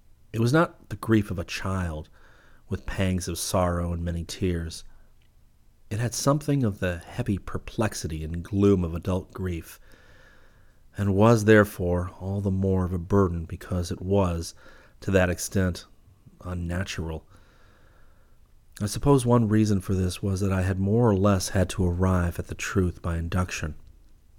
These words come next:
Prayer? No. Prayer did not even occur to me. How fantastic that would seem to a Catholic, that a six-year-old child should find out that his mother was dying and not even know enough to pray for her.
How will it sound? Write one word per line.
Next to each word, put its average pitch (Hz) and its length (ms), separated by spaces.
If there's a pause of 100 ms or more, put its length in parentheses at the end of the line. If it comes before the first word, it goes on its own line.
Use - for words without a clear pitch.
(240)
Prayer? 98 580 (640)
No. 82 360 (1160)
Prayer 135 300
did 127 140
not 117 140
even 110 140
occur 101 360
to - 120
me. 87 240 (580)
How 101 180
fantastic 104 720
that 101 160
would 92 100
seem 92 200
to - 120
a 82 60
Catholic, 98 580 (460)
that 98 120
a 95 60
six-year-old 113 580
child 107 400
should - 160
find 104 320
out 98 220
that 95 80
his 90 160
mother 98 260
was 87 140
dying 98 480
and 87 120 (220)
not 92 220
even 92 360
know 95 220
enough 95 300
to - 100
pray - 320
for 101 200
her. 80 260